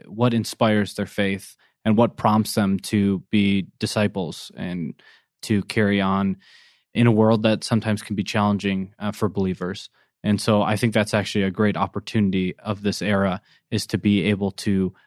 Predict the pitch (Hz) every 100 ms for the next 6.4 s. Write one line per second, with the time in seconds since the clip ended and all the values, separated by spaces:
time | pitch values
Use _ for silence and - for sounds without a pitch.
0 | _ 107 - 135 117 104 101 95 95 _
1 | _ _ 101 95 - 123 - - 95 95
2 | - - _ 120 104 98 95 - 107 101
3 | - 110 104 101 95 87 107 101 98 92
4 | - - _ 107 101 98 92 - - -
5 | _ _ 57 57 - - _ - 117 98
6 | 107 101 -